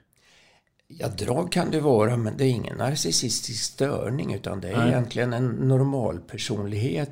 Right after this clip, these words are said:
Speaker 1: i den kulturmiljö man lever i då.
Speaker 2: Ja, just det.
Speaker 1: Man har lärt sig att bli väldigt, eh, alltså egocentrisk och se om sitt eget hus, och där det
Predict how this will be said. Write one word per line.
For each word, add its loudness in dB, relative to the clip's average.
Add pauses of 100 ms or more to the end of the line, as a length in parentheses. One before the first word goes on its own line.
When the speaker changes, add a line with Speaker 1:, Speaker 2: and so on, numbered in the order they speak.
Speaker 1:
i -6
den -6
kulturmiljö -4
man 0
lever -6
i -6
då. -8 (560)
Speaker 2:
Ja, 2
just 2
det. -2
Speaker 1:
Man -2
har -2
lärt 0
sig 2
att -4
bli 0
väldigt, -4
eh, -16
alltså 0
egocentrisk 0
och -4
se 0
om -4
sitt -8
eget -10
hus, -6
och -8
där -2
det -6